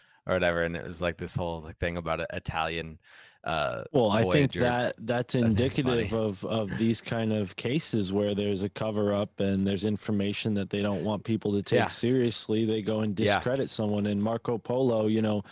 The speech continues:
Speaker 2: on that note, when he returned to Venice, something happened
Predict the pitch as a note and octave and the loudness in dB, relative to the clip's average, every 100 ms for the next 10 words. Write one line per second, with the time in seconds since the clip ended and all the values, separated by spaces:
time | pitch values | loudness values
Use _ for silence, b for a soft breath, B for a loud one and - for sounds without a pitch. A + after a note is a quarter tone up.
0 | B B B A#2 A#2+ A#2 C#3 A2 A2 A2 | B B B 0 2 2 2 2 2 2
1 | G2 A2+ A2+ A#2+ A#2 - _ _ A2 - | 0 0 0 0 0 -2 _ _ -6 -4
2 | - D3+ F3+ A#2 G2 G#2+ G#2 G#2 G2+ - | 0 2 4 2 2 0 0 0 -2 -4
3 | - - - B2 B2 - G#2+ G#2 A#2+ - | -4 -6 -4 -2 -2 0 0 0 -2 -2
4 | A2+ G#2+ G#2 | 2 2 2